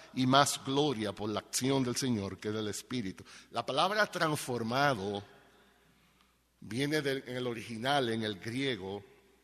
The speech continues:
la palabra es metamorfosis, de donde viene la palabra metamorfosis. ¿Usted sabe lo que es eso?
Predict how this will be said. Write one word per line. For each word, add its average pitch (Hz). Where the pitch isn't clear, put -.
la 107
palabra 120
es -
metamorfosis, 113
de 107
donde 110
viene 123
la 131
palabra 120
metamorfosis. 104
¿Usted -
sabe 160
lo 156
que 143
es -
eso? 147